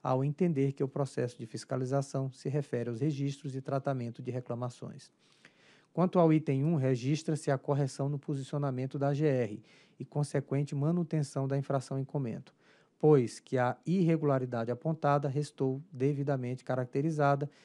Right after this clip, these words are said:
e consumada a partir do momento em que houve os errôneos registros de reclamação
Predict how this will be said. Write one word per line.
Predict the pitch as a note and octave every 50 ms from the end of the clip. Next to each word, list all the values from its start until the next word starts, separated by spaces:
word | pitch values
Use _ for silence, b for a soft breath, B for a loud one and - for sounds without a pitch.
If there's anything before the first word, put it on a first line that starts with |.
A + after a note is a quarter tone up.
| B B B -
e | D#3 D#3+
consumada | D#3 - - F3 F3+ D#3+ - - G3+ F3+ D3+ C#3 C3+ C3+ C3+ C#3
a | C3+
partir | - C#3+ C#3 C3 - - - C3
do | B2+ C3+ C3+
momento | C#3 C#3 C3+ B2+ B2 B2+ B2 -
em | C#3 C3+
que | - - C#3
houve | B2+ B2 C3 C3+ B2+ C3 - -
os | - C3 B2 B2+ B2 - - b b b b b _ -
errôneos | C#3+ C3+ A#2 B2 C3+ D3 E3 F3 F3 E3 E3 D3+ -
registros | D#3 D3+ C3 A#2+ B2 B2 B2 - - C3 A#2
de | B2 B2
reclamação | B2 B2 A#2+ - B2 C3 C#3+ D#3 D3+ - - D3 D3+ D#3